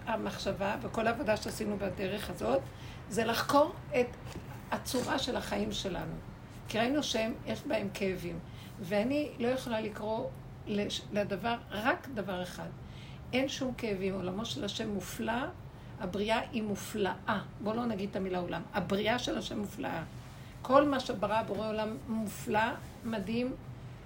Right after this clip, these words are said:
מושלם. האדם,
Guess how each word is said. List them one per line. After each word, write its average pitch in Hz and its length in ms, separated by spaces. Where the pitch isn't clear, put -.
מושלם. 233 440
האדם, 214 500